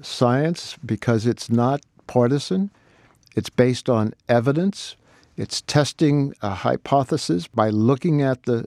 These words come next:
realities of what we're seeing, uh, what conclusions the evidence points to. But Republicans, some Republicans, have approached science as just another point of view, as if it's part of a political discussion.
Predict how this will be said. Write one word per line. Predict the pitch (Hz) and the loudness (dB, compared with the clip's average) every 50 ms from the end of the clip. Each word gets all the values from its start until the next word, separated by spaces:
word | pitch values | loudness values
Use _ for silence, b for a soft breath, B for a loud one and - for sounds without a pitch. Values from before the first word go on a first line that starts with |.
| _ - | _ -6
realities | 117 107 107 107 113 110 120 135 156 165 160 165 190 180 127 | 0 2 4 4 4 4 4 4 2 2 2 0 -2 0 -2
of | 123 101 | -2 -2
what | 95 104 117 127 - - - | 0 2 2 2 0 0 -4
we're | 110 104 | -4 -4
seeing, | 95 - - - 127 127 135 139 147 156 143 - _ _ - - | -4 -4 0 0 2 2 2 2 0 0 -2 -4 _ _ -4 -2
uh, | 113 110 | 0 2
what | 120 120 - - | 2 0 0 -2
conclusions | - 131 120 113 - 139 131 120 139 135 120 - | -2 0 0 2 2 2 2 2 0 0 0 2
the | 123 117 | 2 2
evidence | 113 113 131 117 110 107 - - | 2 2 2 0 0 -2 -4 -6
points | - - 139 139 151 165 - - | -4 0 2 2 2 0 -4 -6
to. | - - 160 165 170 _ b b b b b b b b b b b b | -2 0 0 0 -2 _ b b b b b b b b b b b b
But | 123 123 110 - - | 4 4 4 0 -4
Republicans, | 131 120 127 131 - - 190 202 196 175 - - 139 135 131 - - - _ _ _ - | 0 0 0 0 2 0 0 2 2 0 0 2 0 0 0 -2 -6 -10 _ _ _ -10
some | - - - 151 143 139 131 | -6 2 4 4 4 4 2
Republicans, | 110 - - 92 85 78 80 - - 135 147 - - b b b b b b | 0 -2 -4 -6 -6 -6 -8 -8 -6 -6 -6 -8 -10 b b b b b b
have | - 127 110 117 | 0 2 2 2
approached | - - - 131 127 127 - - - - | 0 2 2 2 2 2 -2 -10 -12 -8
science | - - 147 139 143 147 147 143 135 127 - | -4 0 2 2 4 4 2 0 0 -2 -6
as | - - 139 120 110 - | -6 -2 0 0 0 2
just | - 143 123 - - - | 0 -2 -2 -2 -4 -2
another | 127 120 131 123 123 135 147 156 151 156 135 | 0 2 2 4 4 4 2 2 2 0 -2
point | - - - - 147 147 139 | -2 -4 -2 0 2 2 2
of | 139 120 | 2 2
view, | 131 147 196 233 240 156 - - - _ b b b b b b b b b b b | 2 2 2 2 0 -2 -4 -6 -14 _ b b b b b b b b b b b
as | - 123 123 110 127 | 2 2 2 2 2
if | 127 - | 0 0
it's | 139 120 - | -2 -6 -6
part | _ - - 147 143 143 | _ -4 0 2 2 2
of | 139 139 | 2 0
a | 135 | -2
political | - - - 127 127 127 147 156 147 - 156 | -4 -2 -2 0 2 2 2 0 0 -2 -2
discussion. | 131 131 120 - - 170 170 175 - - - - | -2 -2 -6 -6 -2 0 0 0 0 -4 -6 -8